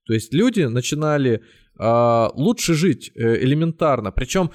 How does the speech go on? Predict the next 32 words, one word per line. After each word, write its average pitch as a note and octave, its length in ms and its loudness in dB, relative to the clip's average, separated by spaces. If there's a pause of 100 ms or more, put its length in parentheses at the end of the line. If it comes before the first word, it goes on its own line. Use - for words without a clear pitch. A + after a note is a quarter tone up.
(140)
ну, D#3 220 0
в, D3 300 0
опя-, C#3+ 400 0
ну, D3+ 80 0
вот D#3 240 0
конкретно E3 360 -2
в D3 40 -2
Штатах, G3 420 -2
э, B2+ 380 2
вывод D#3+ 300 2
был C#3+ 180 0
такой D#3 420 0
в G#2+ 260 -4
некоторых - 440 -4
исследованиях, A#2 480 -4
что - 120 -2
люди G3+ 220 0
начинали D#3 540 0
меньше, D#3 480 0
э, B2 320 0
тратить C3+ 440 -4
время D#3 420 -2
на C#3 420 0
работу, C#3+ 340 0
то A2+ 120 -4
есть - 180 -6
их, C3 260 -6
э, A2+ 260 -6
рабочие C#3+ 440 0
часы, B3 500 -2 (340)
э, A#2+ 200 0
снижались. D3 760 0